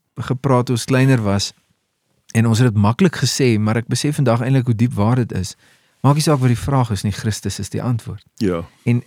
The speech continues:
Speaker 1: en in, in daai sin, dink ek, sluit dit aan by, by wat Paulus hier probeer sê.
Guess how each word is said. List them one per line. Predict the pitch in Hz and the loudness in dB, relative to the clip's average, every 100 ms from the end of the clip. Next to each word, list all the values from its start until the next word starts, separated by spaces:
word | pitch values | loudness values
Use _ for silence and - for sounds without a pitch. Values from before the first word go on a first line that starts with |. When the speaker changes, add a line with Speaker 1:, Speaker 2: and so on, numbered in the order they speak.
| _ | _
Speaker 1:
en | 135 | 0
in, | 135 127 - | 2 0 -2
in | 135 | -2
daai | 117 104 151 | 0 0 0
sin, | - 120 104 101 | -2 -4 -4 -4
dink | 107 107 | -6 -4
ek, | 110 - _ 123 | -6 -8 _ -12
sluit | - 143 | -6 -4
dit | 143 - | -4 -2
aan | 143 135 | 0 0
by, | 123 113 110 | 2 0 -4
by | 117 107 | -4 -4
wat | 110 | -4
Paulus | - 120 131 - - | -2 0 0 -2 -4
hier | 107 113 | -4 -2
probeer | 117 107 107 | -2 0 0
sê. | 101 - 107 92 | -2 -2 0 -2